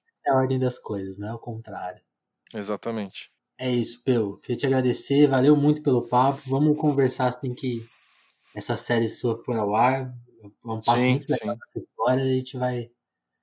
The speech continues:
Speaker 1: a gente volta a conversar quando ela tiver por aí. Que
Speaker 2: Quando
Speaker 1: muita
Speaker 2: sair a
Speaker 1: gente
Speaker 2: série, quando sair o disco, tem, tem assunto aí, cara.
Speaker 1: É isso.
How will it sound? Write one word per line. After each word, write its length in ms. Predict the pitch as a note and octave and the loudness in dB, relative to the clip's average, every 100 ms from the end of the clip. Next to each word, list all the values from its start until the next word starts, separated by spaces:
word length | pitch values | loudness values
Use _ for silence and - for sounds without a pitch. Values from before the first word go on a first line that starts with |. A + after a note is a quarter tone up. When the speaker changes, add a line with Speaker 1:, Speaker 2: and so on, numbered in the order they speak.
| _ _ | _ _
Speaker 1:
a 60 | A2+ | -12
gente 180 | A2+ B2+ | -8 -6
volta 380 | A2+ A#2 A#2 A2+ | 0 0 2 -2
a 40 | |
conversar 520 | B2 A#2+ A#2 - G#2+ | -2 -2 -2 -4 -8
quando 160 | G2+ A2 | -8 -8
ela 100 | G#2+ | -10
tiver 400 | - A#2+ A2 G#2+ - | -10 -8 -6 -6 -4
por 140 | B2 | -2
aí. 300 | A#2 G#2 G2+ _ _ _ _ - | 0 -2 -4 _ _ _ _ 2
Que 20 | |
Speaker 2:
Quando 140 | C#3 | 4
Speaker 1:
muita 140 | C3+ D#3+ | 6 6
Speaker 2:
sair 60 | |
a 40 | D#3 | 6
Speaker 1:
gente 80 | D#3 | 4
Speaker 2:
série, 480 | A#2+ A#2 C3+ B2+ | 2 4 6 4
quando 180 | C3+ C3 | 2 2
sair 180 | - C3 | 6 6
o 60 | A#2+ | 6
disco, 540 | A2 A2+ B2+ A#2+ - | 2 2 2 0 -6
tem, 280 | - C3+ C#3+ | -8 -6 -6
tem 120 | D3+ | -2
assunto 420 | D#3 - C#3 A#2+ | -4 -2 -6 -6
aí, 80 | A2+ | -12
cara. 240 | - G#2 F#2 _ _ _ - | -12 -14 -16 _ _ _ -14
Speaker 1:
É 40 | A2 | -10
isso. 380 | G2+ G2+ - | -8 -10 -16